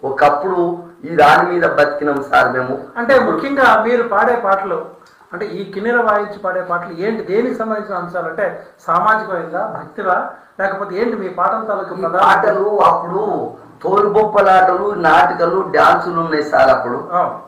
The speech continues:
Speaker 1: ఆటలు, పాటలు, భాగవతాలు ఉన్నాయి ఎక్కువ.
Speaker 2: ఆ, ఆ.
Speaker 1: ఈ పాటలు పాడేటప్పుడు ఇది ఏడ బొడ్రాయి కాడ పాట పాడితే సాపలేసుకొని కూర్చొని
Speaker 2: ఆ.
Speaker 1: చూసిండ్రు అప్పుడు.
Speaker 2: ఓ.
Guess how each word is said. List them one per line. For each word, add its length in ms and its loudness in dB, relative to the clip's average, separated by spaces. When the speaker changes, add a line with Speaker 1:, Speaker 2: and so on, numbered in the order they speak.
Speaker 1:
ఆటలు, 520 2
పాటలు, 340 4
భాగవతాలు 720 4
ఉన్నాయి 220 -4
ఎక్కువ. 480 0
Speaker 2:
ఆ, 40 -8
ఆ. 140 -6
Speaker 1:
ఈ 140 -8
పాటలు 520 4
పాడేటప్పుడు 680 4
ఇది 500 -2
ఏడ 280 4
బొడ్రాయి 480 2
కాడ 180 4
పాట 360 6
పాడితే 280 6
సాపలేసుకొని 920 2
కూర్చొని 720 -4
Speaker 2:
ఆ. 240 -4
Speaker 1:
చూసిండ్రు 380 -2
అప్పుడు. 420 -4
Speaker 2:
ఓ. 120 0